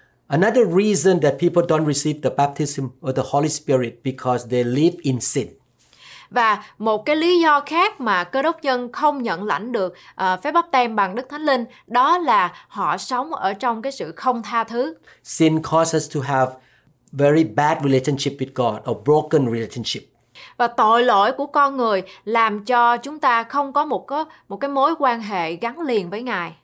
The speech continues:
Speaker 1: Therefore, you need to approach God by repenting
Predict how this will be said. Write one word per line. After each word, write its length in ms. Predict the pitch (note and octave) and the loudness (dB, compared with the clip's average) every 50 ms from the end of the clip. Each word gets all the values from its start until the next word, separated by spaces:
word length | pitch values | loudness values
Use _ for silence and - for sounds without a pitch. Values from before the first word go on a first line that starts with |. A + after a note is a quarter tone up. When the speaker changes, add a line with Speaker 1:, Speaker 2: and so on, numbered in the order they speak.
| _ _ _ _ _ _ - _ _ _ | _ _ _ _ _ _ -20 _ _ _
Speaker 1:
Therefore, 640 | D3 C#3+ C#3 C#3 - D#3 D3+ D3+ D3+ D#3+ E3+ E3 E3 - _ _ _ _ _ _ _ _ | 0 0 2 2 2 4 6 6 6 6 4 2 -2 -12 _ _ _ _ _ _ _ _
you 180 | D#3+ C#3+ C#3+ C#3+ | 0 0 2 4
need 120 | D3+ D#3+ D#3+ | 4 2 2
to 60 | - - | 0 -2
approach 540 | - D3 - - - - F#3 F3+ F3 - - | -2 -8 -8 -8 -2 2 2 2 2 0 0
God 240 | - D#3+ D#3 D#3+ D3+ B2+ B2+ | 2 4 4 4 2 0 0
by 440 | C#3+ C#3+ C#3 C3+ C3 C3+ C#3 C3+ C3+ - - _ _ | 2 4 4 4 2 2 0 0 -2 -6 -14 _ _
repenting 800 | C#3 C#3+ C#3+ C#3+ - - F3 F#3+ F#3+ F#3 G3 G3 G3 G3+ G#3 | 0 0 0 -2 -2 0 0 0 2 2 4 4 4 4 0